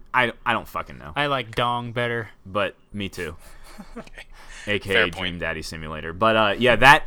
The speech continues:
Speaker 1: I think it's really funny that that game is added. That Hatoful Boyfriend is the one that is listed as a Vita game, but you can get it on P S four. So you probably have to search for that.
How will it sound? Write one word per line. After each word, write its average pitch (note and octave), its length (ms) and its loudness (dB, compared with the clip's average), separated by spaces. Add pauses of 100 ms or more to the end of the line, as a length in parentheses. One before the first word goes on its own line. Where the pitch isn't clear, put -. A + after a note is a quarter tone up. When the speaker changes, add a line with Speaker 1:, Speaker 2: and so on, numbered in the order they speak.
Speaker 1:
I D#3+ 200 8
think A3 160 2
it's F#3 120 4
really E3+ 200 4
funny C#3+ 260 2
that A#2+ 140 0
that A2+ 200 4
game A#2+ 220 -2
is A2 100 -4
added. A2+ 360 0
That C#3+ 240 6 (280)
Hatoful C#3+ 540 0
Boyfriend B2 520 -2
is G#2+ 240 -4
the A2+ 60 -2
one A2 300 0
that G#2 140 -2
is F#2+ 120 -4
listed G#2 360 -4
as G2 120 0
a F#2 60 -4
Vita G#2+ 320 -2
game, A#2 320 -2
but G2+ 260 -2
you G2 120 -10
can A2 400 -6
get G2+ 120 -2
it G2+ 60 -2
on F#2+ 160 0
P F#2 160 -4
S E2+ 140 -6
four. C#2+ 320 -10 (120)
So E2 380 -2 (160)
you G#2 160 -4
probably A2+ 340 4
have G2+ 100 -2
to G2 60 -10
search F2+ 320 -6
for E2 160 -10
that. C#2 220 -12